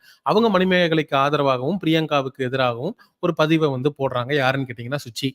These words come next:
அது ஒரு பக்கம் இருக்கட்டும், சுச்சி அது ஒரு பக்கம். அதுக்கப்புறம் வந்து பாவனா அவர்கள், பாவனா அவர்கள் வந்து உங்க எல்லாருக்குமே தெரியும், கிரிக்கெட் ஸ்டேடியத்துல பார்க்கலாம், கிரிக்கெட் சார்ந்த கமெண்ட்ரி இதுலலாம் பயங்கரமா கலக்கிட்டு வந்தாங்க.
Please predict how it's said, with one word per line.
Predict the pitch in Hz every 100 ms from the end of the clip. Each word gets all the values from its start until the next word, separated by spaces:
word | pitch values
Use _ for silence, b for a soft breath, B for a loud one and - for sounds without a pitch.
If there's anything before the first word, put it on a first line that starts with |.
| b b b
அது | 151
ஒரு | 151 131
பக்கம் | 123 143
இருக்கட்டும், | 127 123 - 107
சுச்சி | - 139 151 139 127 120
அது | 120 123
ஒரு | 131
பக்கம். | 120 113 160 - B B
அதுக்கப்புறம் | B 165 226 208 190 220
வந்து | 147 135 180 156 120 113 113
பாவனா | 147 202 170
அவர்கள், | 120 113 - -
பாவனா | 139 190 208
அவர்கள் | 175 151 135
வந்து | 135 147
உங்க | 143
எல்லாருக்குமே | 123 127 143 135
தெரியும், | 120 127 208 b b b 180
கிரிக்கெட் | 196 226 185
ஸ்டேடியத்துல | - 165 156 147
பார்க்கலாம், | 131 131 139 143 160 b b
கிரிக்கெட் | 165 165 196 160
சார்ந்த | 156 143
கமெண்ட்ரி | 139 139 151 143 147 147
இதுலலாம் | 135 139 160
பயங்கரமா | 135 143 147 147
கலக்கிட்டு | 131 135 131
வந்தாங்க. | 123 117 127